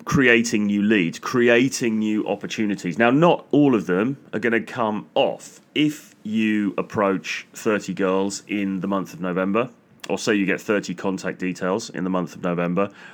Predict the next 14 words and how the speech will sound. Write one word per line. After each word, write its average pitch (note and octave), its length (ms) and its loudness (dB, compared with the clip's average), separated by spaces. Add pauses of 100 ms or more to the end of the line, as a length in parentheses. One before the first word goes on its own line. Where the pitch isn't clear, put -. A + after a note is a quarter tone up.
(120)
are A#2 160 6
you A#2 120 4
gonna A2 140 2
date A#2+ 600 2
all A2 160 2
of G2 80 -2
those G#2 260 0
thirty G2+ 300 -2
girls? G#2+ 400 0 (640)
Are G#2+ 160 4
you G2+ 160 0
gonna G2 360 2
end G#2 200 2
up G2 320 2